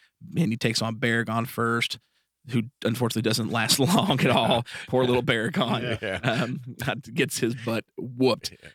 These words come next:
Speaker 1: and then, uh,
Speaker 2: I don't,
Speaker 1: goes
Speaker 2: there
Speaker 1: on.
Speaker 2: wasn't even no taking on there. He
Speaker 1: No,
Speaker 2: just,
Speaker 1: not
Speaker 2: he
Speaker 1: at
Speaker 2: just
Speaker 1: all.
Speaker 2: annihilated him real
Speaker 1: Um,
Speaker 2: quick.
Speaker 1: and then he goes on and fights in the, in the final battle, Mothra and King Ghidorah.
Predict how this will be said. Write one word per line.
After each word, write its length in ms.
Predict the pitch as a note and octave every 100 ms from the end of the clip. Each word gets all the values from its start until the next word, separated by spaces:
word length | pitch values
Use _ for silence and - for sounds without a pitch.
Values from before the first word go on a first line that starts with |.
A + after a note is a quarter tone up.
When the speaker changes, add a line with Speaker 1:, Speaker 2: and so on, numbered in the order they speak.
| -
Speaker 1:
and 180 | A#2+ A#2+
then, 280 | B2 A#2+
uh, 180 | A#2 A2+
Speaker 2:
I 20 | A2+
don't, 160 | A#2
Speaker 1:
goes 200 | B2+ C3 B2+
Speaker 2:
there 80 | G#2+
Speaker 1:
on. 120 | B2+
Speaker 2:
wasn't 140 | A#2+
even 120 | A#2 A2
no 120 | G#2
taking 360 | - G#2+ G2 G2
on 200 | G2+ G2
there. 160 | G2
He 120 | G#2 E3+
Speaker 1:
No, 280 | D#3 B2 G#2+
Speaker 2:
just, 80 | B2+
Speaker 1:
not 180 | C3+ G2
Speaker 2:
he 40 |
Speaker 1:
at 40 | A#2+
Speaker 2:
just 120 | A2
Speaker 1:
all. 120 | G#2
Speaker 2:
annihilated 580 | G2 G2 G2 F#2 F2 E2+
him 60 | B2
real 240 | A2 G#2+
Speaker 1:
Um, 80 | F#2+
Speaker 2:
quick. 240 | - E2+ E2 E2 A#2
Speaker 1:
and 220 | B2+ B2
then 180 | B2+ B2
he 120 | C3
goes 200 | B2+ B2+
on 120 | A#2+
and 100 | A#2+
fights 340 | A#2 A2+ - -
in 180 | A#2+ A#2
the, 140 | A#2 A#2
in 80 | A#2+
the 60 |
final 240 | A#2 A#2 A2+
battle, 220 | A#2+ A2+
Mothra 540 | A#2+ A2 A2+ G#2+ E2+ -
and 120 | A#2
King 180 | - A2+
Ghidorah. 440 | A2+ G#2+ G2+ C#2+